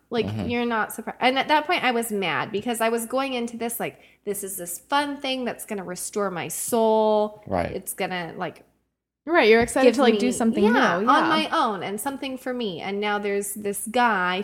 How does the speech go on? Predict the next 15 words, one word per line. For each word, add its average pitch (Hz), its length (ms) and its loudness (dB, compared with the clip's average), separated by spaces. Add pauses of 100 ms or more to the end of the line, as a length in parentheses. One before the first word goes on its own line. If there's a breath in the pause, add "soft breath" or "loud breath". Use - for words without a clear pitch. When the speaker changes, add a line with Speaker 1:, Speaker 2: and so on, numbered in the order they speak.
Speaker 1:
who's 208 200 -8
just 208 280 -2
there 190 240 0
because 180 760 -6 (120)
whatever. 107 460 -2 (100)
And 277 160 -2
maybe 339 280 0
he's 311 200 -2
interested 247 580 -4
in 220 140 0
it 214 80 -2
on 202 160 -2
his 196 180 -4
own, 185 280 -2
but 165 260 2